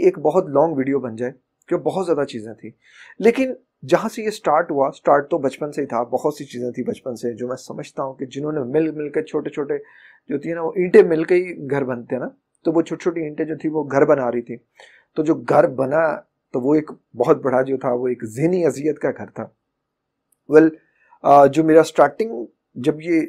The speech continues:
ज़्यादा हुआ था उसमें मुझे स्टार्ट में जो था वो मुझे लूज मोशंस का सामना करना पड़ा था।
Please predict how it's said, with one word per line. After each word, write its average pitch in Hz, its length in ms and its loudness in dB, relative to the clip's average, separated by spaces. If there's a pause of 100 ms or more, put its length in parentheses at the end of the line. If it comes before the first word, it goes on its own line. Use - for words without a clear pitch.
(120)
ज़्यादा 127 280 4
हुआ 123 260 0
था 123 160 -4 (520)
उसमें 208 340 -2
मुझे 190 180 -2
स्टार्ट 156 420 2
में 170 120 -8
जो 160 100 -6
था 156 120 -6
वो 151 120 -8
मुझे 151 200 -4
लूज 151 320 -2
मोशंस 151 340 -10
का 143 100 -6
सामना 120 340 -8
करना 104 260 -8
पड़ा 98 220 -6
था। - 160 -14